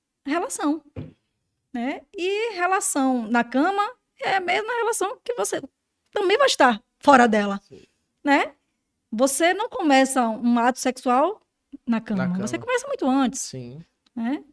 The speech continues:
Speaker 2: Na pa-, até na parte da atração.
Speaker 1: Sim, sim.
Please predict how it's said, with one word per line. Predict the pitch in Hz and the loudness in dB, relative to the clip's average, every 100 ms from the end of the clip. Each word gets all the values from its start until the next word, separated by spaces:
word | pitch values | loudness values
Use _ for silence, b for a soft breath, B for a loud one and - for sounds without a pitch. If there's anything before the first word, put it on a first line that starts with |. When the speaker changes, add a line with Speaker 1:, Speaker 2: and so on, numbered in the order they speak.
| _ _ _ _ - | _ _ _ _ -12
Speaker 2:
Na | 143 | -12
pa-, | - - | -8 -6
até | 165 214 | -6 -4
na | 320 | -6
parte | - 320 320 | -6 -6 -6
da | 320 | -4
atração. | 294 - 190 - 127 151 - _ - | -4 -4 -8 -8 -12 -12 -16 _ -12
Speaker 1:
Sim, | 349 247 208 269 - _ _ _ | -4 -2 -2 -6 -10 _ _ _
sim. | - 330 | -16 -16